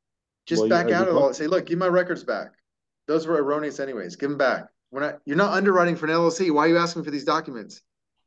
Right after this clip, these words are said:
Speaker 1: "Well, because you brought it up." Okay, say, "I'm sorry. I... I shouldn't have brought it up. I'm just the borrower here, okay? I'll deal with the titling later."
Speaker 2: Okay, 'cause
Speaker 1: I'll
Speaker 2: I
Speaker 1: make
Speaker 2: did
Speaker 1: it
Speaker 2: have,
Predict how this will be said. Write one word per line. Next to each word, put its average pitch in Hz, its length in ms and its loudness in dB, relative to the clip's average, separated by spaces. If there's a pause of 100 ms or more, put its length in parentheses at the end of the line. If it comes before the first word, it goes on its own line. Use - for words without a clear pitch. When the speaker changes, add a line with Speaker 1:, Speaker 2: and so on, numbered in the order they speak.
(120)
Speaker 1:
"Well, 147 120 2
because 147 260 -4
you 135 100 -4
brought 131 180 2
it 113 80 -4
up." - 220 -6
Okay, 123 200 -4
say, - 140 -6
"I'm 147 160 -6
sorry. 156 360 2
I... - 240 -10 (420)
I 135 80 -6
shouldn't 175 200 2
have 165 80 0
brought 160 160 4
it 151 80 0
up. 131 320 -2
I'm 151 160 0
just 156 160 -6
the 151 80 -2
borrower 131 380 2
here, 90 220 -10
okay? 110 360 -6
I'll 147 200 0
deal 151 200 2
with 151 120 0
the 139 60 -6
titling 135 380 -2
later." 120 380 -4 (1200)
Speaker 2:
Okay, 107 320 -2
'cause 120 120 0
Speaker 1:
I'll 131 60 2
Speaker 2:
I - 0 -
Speaker 1:
make 135 120 2
Speaker 2:
did 175 160 2
Speaker 1:
it 151 40 -2
Speaker 2:
have, 143 180 -4